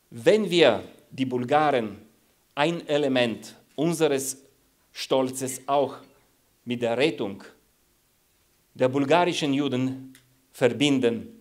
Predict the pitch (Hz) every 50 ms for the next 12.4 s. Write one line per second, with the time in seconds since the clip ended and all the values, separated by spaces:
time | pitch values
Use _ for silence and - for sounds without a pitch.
0 | _ _ _ _ _ _ _ _ _ _ 143 151 156 143 143 151 156 156 143 131
1 | 147 147 143 - - - - - _ _ _ 123 131 127 - 131 - - 135 131
2 | 127 131 - 110 107 98 - - - - - - _ _ _ _ _ _ _ _
3 | _ _ _ _ _ _ _ _ _ _ _ _ _ _ _ _ _ _ _ _
4 | _ _ _ _ _ _ _ _ _ _ _ _ - 143 139 147 160 180 196 196
5 | 175 185 175 180 - 175 170 180 180 175 170 - - 135 131 131 - 131 - -
6 | - - - - 120 123 120 131 131 127 127 123 123 123 - - - - _ _
7 | _ _ _ _ _ _ - 143 147 143 143 143 151 156 156 - - _ _ _
8 | _ _ _ _ _ _ _ _ _ _ _ _ _ _ - 123 120 120 123 123
9 | 120 107 107 110 110 - 127 127 127 127 135 131 131 131 131 139 143 147 151 -
10 | - _ _ _ _ _ _ _ _ _ _ _ _ _ _ _ _ _ _ _
11 | _ _ _ _ _ _ - 135 160 165 151 165 160 170 180 180 175 175 160 156
12 | - - 139 147 147 147 147